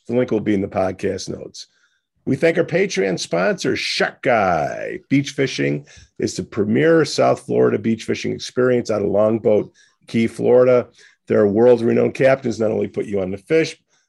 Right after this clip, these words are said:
but they'll help you and your family make a memory of a lifetime.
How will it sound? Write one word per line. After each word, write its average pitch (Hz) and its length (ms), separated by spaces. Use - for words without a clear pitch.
but 147 140
they'll 139 180
help 147 420
you 127 300
and 120 80
your 117 60
family 120 320
make 107 220
a 104 40
memory 101 400
of 98 120
a 98 40
lifetime. 82 600